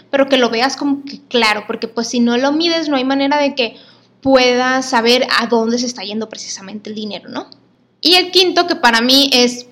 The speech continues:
uno de los más importantes, eh, es que ya sea que lleven sus metas, eh, su dinero todo junto,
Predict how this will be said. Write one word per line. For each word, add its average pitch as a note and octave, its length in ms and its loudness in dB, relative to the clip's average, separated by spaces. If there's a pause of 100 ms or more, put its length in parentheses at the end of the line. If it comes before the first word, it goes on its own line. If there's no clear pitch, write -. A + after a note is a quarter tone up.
(140)
uno C#4 180 8
de D4 80 6
los C4 140 2
más A#3 180 -2
importantes, A#3+ 880 -2
eh, G#3+ 440 -18 (680)
es C4 300 -2
que D#4 480 -4 (1040)
ya D#4 140 4
sea G4+ 220 -4
que G4 100 -2
lleven D#4+ 260 0
sus D4 160 -4
metas, B3+ 440 -2 (180)
eh, A#3+ 180 -2
su C4+ 140 2
dinero C4 380 4
todo C4+ 220 4
junto, G#3+ 500 -4